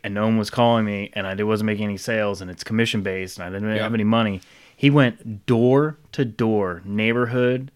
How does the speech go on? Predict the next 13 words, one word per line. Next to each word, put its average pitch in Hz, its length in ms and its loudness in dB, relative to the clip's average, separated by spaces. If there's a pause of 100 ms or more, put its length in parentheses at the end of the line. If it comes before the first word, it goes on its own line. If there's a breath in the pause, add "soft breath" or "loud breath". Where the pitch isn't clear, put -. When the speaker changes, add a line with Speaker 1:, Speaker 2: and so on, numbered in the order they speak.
(100)
Speaker 1:
to 123 120 -4
neighborhood, 98 600 -2
knocking 107 440 -2
on 123 80 -4
people's 117 320 -8
doors 107 320 -2
going, 95 320 -6 (340)
"Do 110 80 -4
you 107 80 0
wanna 104 200 0
sell 101 160 -6
your 90 120 -6
house?" - 380 -10